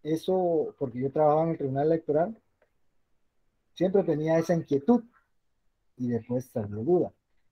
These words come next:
Bien, tipo de sangre. O positivo. Es otro. Y, eh, edad. Vamos a ponerle que tiene veintiún años. Teléfono. Vamos a poner también un número de teléfono.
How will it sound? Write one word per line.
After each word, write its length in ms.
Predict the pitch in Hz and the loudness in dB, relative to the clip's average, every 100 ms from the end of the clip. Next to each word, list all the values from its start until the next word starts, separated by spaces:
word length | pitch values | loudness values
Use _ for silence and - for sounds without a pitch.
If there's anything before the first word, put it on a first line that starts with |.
| - | 2
Bien, 340 | 165 156 107 - | 4 6 2 -8
tipo 280 | 120 - 151 | -6 0 4
de 100 | 165 | 8
sangre. 500 | 220 226 208 117 - _ _ _ _ _ _ _ _ _ _ _ _ - | 10 10 8 2 -10 _ _ _ _ _ _ _ _ _ _ _ _ -4
O 220 | 123 151 | 0 2
positivo. 720 | 175 170 190 202 233 175 110 _ _ _ _ _ _ _ _ | 2 2 2 6 6 6 0 _ _ _ _ _ _ _ _
Es 80 | 170 | 8
otro. 260 | 165 160 - _ _ - _ _ - _ _ _ _ _ _ _ | 8 6 -8 _ _ -20 _ _ -20 _ _ _ _ _ _ _
Y, 200 | 101 98 - _ _ _ | -18 -18 -20 _ _ _
eh, 760 | 110 113 117 117 117 113 110 110 - | -10 -8 -6 -6 -4 -2 -2 -4 -8
edad. 580 | 110 110 185 196 190 - _ _ _ _ _ _ _ | 0 10 12 12 8 0 _ _ _ _ _ _ _
Vamos 320 | 104 107 113 | -14 -10 -10
a 40 | 110 | -8
ponerle 320 | 117 127 139 | -10 -6 -6
que 100 | 135 | -6
tiene 220 | 151 165 | -4 -2
veintiún 460 | 143 127 113 120 165 | 0 -2 -2 0 4
años. 400 | 175 170 180 196 _ _ _ _ _ _ _ | 6 4 0 -4 _ _ _ _ _ _ _
Teléfono. 720 | - 127 185 185 185 185 185 | -10 0 2 4 2 2 0
Vamos 260 | 156 98 101 | -6 -12 -12
a 40 | |
poner 280 | - 95 95 | -14 -16 -16
también 400 | - 113 139 147 | -10 -8 -6 -4
un 160 | 139 127 | -2 0
número 280 | 120 117 113 | 0 0 -2
de 60 | |
teléfono. 680 | 110 107 127 - 131 127 131 | -4 -8 -8 -4 -4 -4 -6